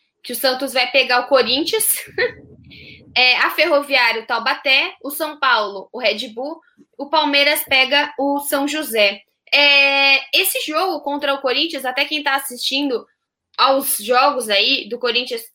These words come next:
teve o jogo do Corinthians contra o Palmeiras, do São Paulo também, é,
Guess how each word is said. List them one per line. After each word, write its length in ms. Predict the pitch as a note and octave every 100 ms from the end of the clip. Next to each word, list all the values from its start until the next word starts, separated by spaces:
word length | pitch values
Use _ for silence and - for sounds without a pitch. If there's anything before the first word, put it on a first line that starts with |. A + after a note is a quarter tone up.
| _
teve 200 | A#3 A3+
o 20 |
jogo 260 | A#3+ A#3 A#3
do 100 | A3+
Corinthians 380 | A#3+ A#3 A#3+ A#3
contra 220 | A3 G#3+
o 40 |
Palmeiras, 640 | - F#3+ A3+ C4+ C#4 A#3+ A3+ - _ _
do 100 | -
São 220 | C4 B3+ A#3+
Paulo 300 | A#3+ A#3+ A#3
também, 500 | A3 G3 A#3 C#4 D4 - _
é, 500 | A3+ B3+ B3+ B3 B3